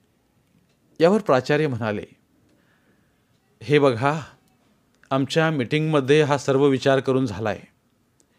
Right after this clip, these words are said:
तुमच्या पोरानं त्या मुलीबरोबर एकांतात आत कोंडून घेऊन मोठा गुन्हा केलाय. आम्हाला त्याला दंड करून शिक्षा केल्याशिवाय आमच्या कॉलेजला शिस्त लागणार नाही.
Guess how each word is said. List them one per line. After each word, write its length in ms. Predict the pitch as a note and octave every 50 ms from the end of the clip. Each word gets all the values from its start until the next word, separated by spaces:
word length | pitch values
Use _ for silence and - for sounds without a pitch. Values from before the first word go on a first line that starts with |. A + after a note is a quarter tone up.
| _ _ _ _ _ _ _ _ -
तुमच्या 320 | D3 D3 C#3+ C3 - F3 F3
पोरानं 380 | E3+ E3+ D#3+ D3+ D#3 D#3+ E3
त्या 180 | D3+ - E3 D3+
मुलीबरोबर 500 | D3 C#3 C#3 D3 D3+ C#3+ D3+ D3+ D3+ D3+ D3+
एकांतात 480 | D3+ C3+ - - D3 D3 D3 C3 D3+ D3 - -
आत 140 | C#3 C#3+ C#3+ C#3 - -
कोंडून 280 | C#3+ C#3 C3+ C#3 D3+
घेऊन 260 | D3 C3 B2+ C#3+ C#3+ C#3+
मोठा 400 | C3 B2+ - - - - C#3 C3
गुन्हा 340 | A#2+ B2 C3 C3 B2+ B2+
केलाय. 360 | A#2 G2+ A2 G#2 F#2+ E2+ - - _ _ _ _ _ _ _ _ _ _ _ _ _ _ _ _ _ _ _ _ _ _ - -
आम्हाला 360 | C3 C3+ C#3 D3 D3+ D#3 D#3
त्याला 220 | D3+ C#3+ D3 D3
दंड 300 | C3+ B2 C#3 C#3+ D3 C#3+
करून 220 | C#3+ C#3 D3 C#3+ C3+
शिक्षा 340 | - C3+ - - - D3+
केल्याशिवाय 640 | C#3+ - C#3+ C3+ C#3 C#3 C3 - C#3+ C#3+ D3 D#3 D3+ - _ _ _ _ _ _ -
आमच्या 260 | C3+ C3 A#2+ D3 C#3
कॉलेजला 400 | B2+ C#3 C3+ C3+ C#3 C3+ C3+ C3+
शिस्त 320 | C3 - C#3+ C3+ - - C#3+
लागणार 320 | C3+ B2+ B2 B2+ C3 B2+ B2+
नाही. 320 | B2 A#2+ A#2 A#2+ A#2+